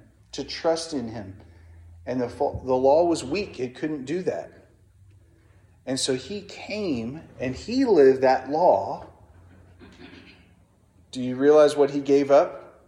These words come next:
He gave up all of his rights. He had no demands.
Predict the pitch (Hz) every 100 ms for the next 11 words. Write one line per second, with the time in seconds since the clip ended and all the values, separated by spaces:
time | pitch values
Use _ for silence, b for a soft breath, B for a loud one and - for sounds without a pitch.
0 | _ _ - 139 147 143 143 139 - 120
1 | 151 139 135 110 117 143 139 - - -
2 | _ _ _ _ _ _ _ _ _ _
3 | _ _ - 160 147 160 147 139 143 160
4 | 156 147 131 143 131 110 151 -